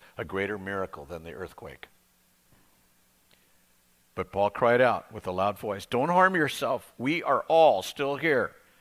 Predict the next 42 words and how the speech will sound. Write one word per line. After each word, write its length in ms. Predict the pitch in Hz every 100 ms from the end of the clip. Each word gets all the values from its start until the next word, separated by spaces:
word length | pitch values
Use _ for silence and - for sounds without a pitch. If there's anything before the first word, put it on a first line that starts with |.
| _ _ _ _
And 80 | 113
the 40 |
jailer 360 | 113 156 165 131
called 340 | - 151 151
for 160 | - 143
lights 360 | 156 127 -
and 140 | 113 107
then 120 | 131
rushed 300 | 135 131 -
in. 240 | 139 110 92 - -
Trembling 420 | 175 170 151 127
with 160 | 120
fear, 440 | - - 160 139 107
he 100 | 117
first 300 | 113 151 -
fell 220 | 151 151
down 220 | 143 156
before 300 | 139 117 127
Paul 300 | 117 135 131
and 100 | 117
Silas 400 | - 139 127 110
and 100 | 113
then 140 | 123 113 - -
brought 220 | 139 156
them 180 | 156 135 139
out 160 | 170
of 100 | 175
the 80 | 135
prison 340 | - 120 107
and 120 | 117 113
said, 200 | 135 104
"Tell 260 | - 190
me, 160 | 175 123 - -
tell 180 | 185
me, 160 | 180 131 -
what 200 | - 190
must 220 | 185 190 -
I 140 | 160
do 260 | 131 196 190
to 140 | 160
be 100 | 143
saved?" 640 | 131 190 185 147 107 82